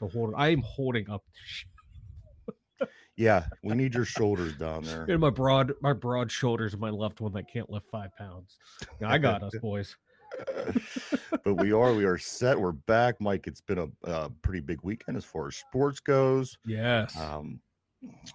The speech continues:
Speaker 2: go ahead and talk for a minute. I just gotta try to figure something out real quick on my end. I fucked something up on my screen.
Speaker 1: No, that doesn't surprise me. But yes, man, this was a huge week in sports, man. This huge weekend. It,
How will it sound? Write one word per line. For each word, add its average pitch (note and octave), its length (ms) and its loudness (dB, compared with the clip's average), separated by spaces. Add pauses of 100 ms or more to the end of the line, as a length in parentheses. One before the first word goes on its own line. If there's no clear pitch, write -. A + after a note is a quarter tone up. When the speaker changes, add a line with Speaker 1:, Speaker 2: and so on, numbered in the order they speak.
(300)
Speaker 2:
go D#3+ 100 -4
ahead F#3+ 100 -2
and C3 100 -4
talk A2 220 -2
for F#2+ 100 -2
a E2+ 40 0
minute. F2+ 200 0
I G#2 60 2
just A#2 120 -4
gotta G#2+ 120 2
try G#2 140 -2
to F#2 40 0
figure - 300 -6
something G#2+ 360 -4
out G#2 200 0
real G2+ 120 2
quick G2 220 -6
on F2+ 100 -2
my F2 160 0
end. G#2 140 -2
I D#2+ 60 0
fucked - 300 -10
something F2+ 220 -6
up D#2+ 80 -6
on E2+ 100 -6
my D#2+ 120 -4
screen. B2+ 640 -2
Speaker 1:
No, C3+ 140 4
that F3 160 4
doesn't C4+ 240 2
surprise D#3 400 0
me. A2 100 -6
But G#2+ 180 -6
yes, D3+ 320 2
man, A2+ 140 -4
this B3 160 -4
was D#4+ 120 0
a D4+ 40 2
huge E3+ 480 4
week C#3 240 6
in A2+ 140 2
sports, B2 580 -4
man. F#2+ 320 -6 (400)
This A#2+ 220 -2
huge F3+ 200 2
weekend. B2+ 640 2 (280)
It, A#2+ 140 -6